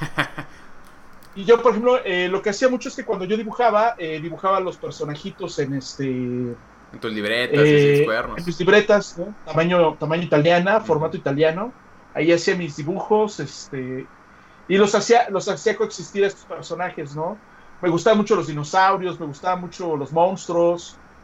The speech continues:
Speaker 2: y todo eso, pues, yo, eh, me gustaba, me gustaba crear historias que
Speaker 1: Ujú.
Speaker 2: involucraran a todos estos personajes.
Speaker 1: Ujú.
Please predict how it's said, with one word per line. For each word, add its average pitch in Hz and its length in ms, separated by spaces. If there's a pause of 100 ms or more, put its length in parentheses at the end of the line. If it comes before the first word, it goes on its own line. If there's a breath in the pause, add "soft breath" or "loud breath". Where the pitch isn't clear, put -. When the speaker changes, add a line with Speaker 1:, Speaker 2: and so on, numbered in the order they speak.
(200)
Speaker 2:
y 165 160
todo 214 280
eso, 226 260
pues, 170 200
yo, 208 420
eh, 156 460
me 151 100
gustaba, 165 580
me 160 120
gustaba 175 340
crear 156 240
historias 156 420
que 175 80
Speaker 1:
Ujú. 147 140
Speaker 2:
involucraran 170 540
a - 80
todos 170 320
estos - 260
personajes. 151 800
Speaker 1:
Ujú. 104 200